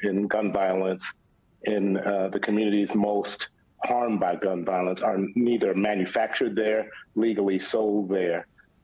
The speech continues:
uh, or legally transferred into, uh, hands of those who are perpetrating this gun violence.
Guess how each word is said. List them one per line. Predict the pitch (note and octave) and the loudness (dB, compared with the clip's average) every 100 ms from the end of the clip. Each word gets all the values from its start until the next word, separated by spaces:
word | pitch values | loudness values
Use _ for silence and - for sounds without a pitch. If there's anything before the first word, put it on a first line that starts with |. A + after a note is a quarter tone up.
| _ - - | _ -12 -4
uh, | F#2+ F#2 F2+ | 0 0 0
or | - F#2 | 0 0
legally | F#2 G2 F#2+ F#2 F2 | 2 2 2 0 0
transferred | - G#2 F#2+ F#2+ - G2 F2+ - | -2 -2 -2 -2 -4 0 0 0
into, | G2+ E2+ G2 F2 E2+ - | -2 0 0 2 0 0
uh, | F#2 F2+ E2+ E2+ E2 _ _ _ - _ - - - - A#2 | -2 0 0 -2 -4 _ _ _ -20 _ -14 -14 -6 -4 -2
hands | - A2 G2+ F#2+ | 0 0 0 0
of | E2+ | 0
those | F#2+ F#2+ | 0 0
who | G2+ | -2
are | F2 | -2
perpetrating | A#2 - - G2+ E2+ | -4 -4 -2 -2 0
this | D#2 | -2
gun | - G2 F#2 | 0 -2 0
violence. | E2 D2+ D2 | 0 -2 -4